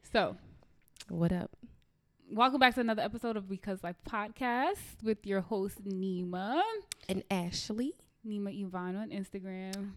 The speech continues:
Speaker 2: Poetic Recovery on Instagram.
Speaker 1: That just feels so much better.
Speaker 2: Yeah, it sounds better.
Speaker 1: Yeah, right?
Speaker 2: It does.
Speaker 1: Totes.
Speaker 2: What is
Speaker 1: Totes
Speaker 2: this,
Speaker 1: and totes.
Speaker 2: episode thir-, thirteen?
Speaker 1: Thirteen.
Speaker 2: Thirteen? Thirteen.
Speaker 1: Lucky number thirteen.
Speaker 2: Wow.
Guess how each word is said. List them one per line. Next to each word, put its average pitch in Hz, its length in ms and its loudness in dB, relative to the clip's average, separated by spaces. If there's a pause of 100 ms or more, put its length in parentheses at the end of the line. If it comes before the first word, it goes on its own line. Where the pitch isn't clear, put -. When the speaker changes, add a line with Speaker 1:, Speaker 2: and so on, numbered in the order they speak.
(100)
Speaker 2:
Poetic 185 440 6
Recovery 180 640 0
on 170 280 0
Instagram. 165 720 -2
Speaker 1:
That 302 140 4
just 508 220 4
feels 381 180 8
so 339 140 4
much 285 220 4
better. 202 320 -2 (520)
Speaker 2:
Yeah, 165 280 0
it 175 100 -4
sounds 170 240 -2
better. 165 340 -2
Speaker 1:
Yeah, 269 180 6
right? 226 220 4 (520)
Speaker 2:
It 165 160 2
does. - 340 -4
Speaker 1:
Totes. - 320 -6 (240)
Speaker 2:
What 202 140 -2
is 196 80 2
Speaker 1:
Totes - 20 4
Speaker 2:
this, 175 80 0
Speaker 1:
and 185 100 -4
totes. 185 120 4
Speaker 2:
episode 185 580 4 (520)
thir-, 160 160 -6 (300)
thirteen? 392 280 -2 (260)
Speaker 1:
Thirteen. 285 680 2
Speaker 2:
Thirteen? - 0 -
Thirteen. 196 600 -4 (100)
Speaker 1:
Lucky 208 300 0
number 208 260 -2
thirteen. 202 680 -4
Speaker 2:
Wow. 180 60 -8